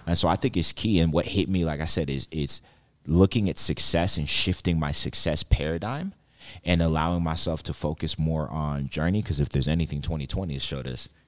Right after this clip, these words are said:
it's that, listen, for whatever plans and destinations you thought you had lined up, listen, Doc, you can throw them suckers out the window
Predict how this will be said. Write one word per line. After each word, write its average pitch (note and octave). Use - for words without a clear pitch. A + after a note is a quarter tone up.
it's C#2
that, C#2
listen, D2+
for B1
whatever F#2
plans A#2
and F#2+
destinations F#2+
you F2
thought G2
you B2
had B2
lined B2+
up, D3
listen, D2+
Doc, C#2
you F2
can -
throw E2+
them E2
suckers E2
out D#2
the C#2+
window G2